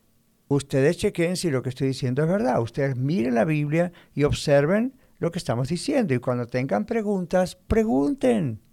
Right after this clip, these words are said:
No en el medio del sermón, por supuesto, porque no está para eso, pero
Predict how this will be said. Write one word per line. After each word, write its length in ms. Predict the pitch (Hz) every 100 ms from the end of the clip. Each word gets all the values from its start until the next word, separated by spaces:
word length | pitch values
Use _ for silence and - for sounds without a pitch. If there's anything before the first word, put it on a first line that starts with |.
| _
No 220 | 151 120
en 80 | 117
el 80 | 165
medio 300 | 185 139 131
del 80 | 127
sermón, 520 | 127 117 180 262 208
por 140 | -
supuesto, 500 | - 123 143 143 -
porque 220 | - -
no 80 | 123
está 200 | 127 131
para 260 | 127 120 143
eso, 300 | 185 - 127
pero 240 | 127 117